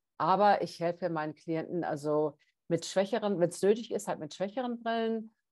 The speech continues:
Und man darf auch nicht vergessen, also jeder, der eine Lesebrille trägt, weiß das ja, die Lesebrille, die Dioptrien, sagen wir, man hat mal eine plus eineinhalb oder so,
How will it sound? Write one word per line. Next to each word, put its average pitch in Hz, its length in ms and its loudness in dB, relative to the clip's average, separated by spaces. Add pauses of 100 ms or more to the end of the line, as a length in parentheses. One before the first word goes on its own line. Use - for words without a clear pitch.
(160)
Und 185 140 -4
man 220 140 2
darf 226 180 4
auch 214 100 -2
nicht 214 180 -4
vergessen, 220 680 -2
also 156 300 -2
jeder, 202 260 4
der 185 80 2
eine 151 120 0
Lesebrille 240 760 -2 (540)
trägt, 277 420 0 (180)
weiß 156 240 0
das 247 180 -6
ja, 294 300 6 (360)
die 175 60 2
Lesebrille, 247 720 4 (160)
die 175 100 0
Dioptrien, 196 600 0
sagen 165 200 2
wir, 170 80 -2
man 156 160 -4
hat - 160 -4
mal 156 160 -2
eine 143 140 -4 (380)
plus - 240 -2
eineinhalb 170 560 4
oder 240 200 6
so, 208 300 4